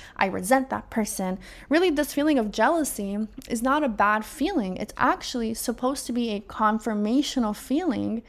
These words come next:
for you to realize that what the universe is showing you through the world around you, that you too can have that goal. And the reason it's tugging so hard, uh, so, so much on your heart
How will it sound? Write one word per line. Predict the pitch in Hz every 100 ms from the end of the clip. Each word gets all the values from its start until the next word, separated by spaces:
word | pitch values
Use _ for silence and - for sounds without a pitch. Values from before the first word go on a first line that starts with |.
| - - - -
for | -
you | 233 240 277
to |
realize | 226 226 311 294 214 208
that | 202
what | 208
the | 208
universe | 196 226 262 214 196 202
is | 185
showing | - 240 311 262
you | 190 185
through | 202 208
the | 202
world | 196 196 202 202
around | 196 220 330 359
you, | 240 185 190 214 - - - - - -
that | 247 233 220
you | 262
too | 254 - 254 247
can | - 240
have | - 185 185 208
that | 196 214 214
goal. | 269 277 240
And | - 202
the |
reason | 190 208 233 214 196 196 - - -
it's | 202 -
tugging | 214 196 202
so | - 190
hard, | 185 220 214 214 -
uh, | 208
so, | 208 - 220 226
so | 226
much | 214 208
on | 196
your | 185 190
heart | 359 285 214